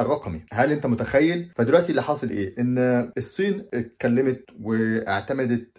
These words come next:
آه، أحد البنوك وهو آي سي بي سي، إن هو يبدأ في تجربة في عمل اليوان الرقمي. فلا، بيحصل إيه دلوقتي؟ في تلات آلاف إي تي إم أو كاش بوينت أو بيسموها أنتوا ماكينة الصرف. هذه الماكينات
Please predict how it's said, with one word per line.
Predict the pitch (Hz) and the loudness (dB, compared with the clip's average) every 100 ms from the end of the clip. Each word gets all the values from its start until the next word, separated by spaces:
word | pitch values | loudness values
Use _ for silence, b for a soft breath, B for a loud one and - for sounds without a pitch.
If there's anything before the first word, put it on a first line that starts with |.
| - | -6
آه، | 107 107 110 | -2 -2 -4
أحد | 107 117 | -4 -4
البنوك | 107 104 123 151 - | -4 -2 -2 -4 -6
وهو | 110 120 | -2 0
آي | 113 131 147 | 2 2 0
سي | - 139 | -2 -6
بي | 123 | -6
سي، | 123 - 208 214 | -8 -8 -10 -6
إن | 120 127 | -2 0
هو | 151 143 | 2 4
يبدأ | 127 202 110 117 139 - | 6 4 4 2 2 0
في | - 151 | 0 2
تجربة | 151 117 139 127 170 - | 2 0 2 2 0 -2
في | 117 | 0
عمل | 127 156 139 | 2 4 2
اليوان | 120 113 123 135 131 127 - | 0 0 2 4 2 0 -4
الرقمي. | 120 - 104 82 | -2 -2 -4 0
فلا، | 127 120 120 - - | 2 6 4 2 2
بيحصل | 160 - 127 | 2 2 0
إيه | 120 | 0
دلوقتي؟ | 107 104 110 | 0 -2 -4
في | 98 160 170 | -8 -6 -4
تلات | 170 135 147 - | 0 0 0 0
آلاف | 135 107 - - | 2 2 0 0
إي | 156 | 0
تي | 170 165 160 | 2 2 2
إم | 156 170 | 2 -2
أو | 110 110 107 104 - | -2 0 -2 -8 -6
كاش | - - - | -4 -4 -2
بوينت | 135 131 123 | -2 -2 -4
أو | 104 104 101 | -4 -4 -4
بيسموها | 101 113 110 117 | -8 -8 -2 -2
أنتوا | 110 113 | -2 -4
ماكينة | 104 98 135 127 | -6 -6 -6 -8
الصرف. | 110 160 180 - - | -2 2 2 0 2
هذه | 156 202 175 175 165 | 4 4 2 0 0
الماكينات | 123 123 131 147 | 2 0 0 -2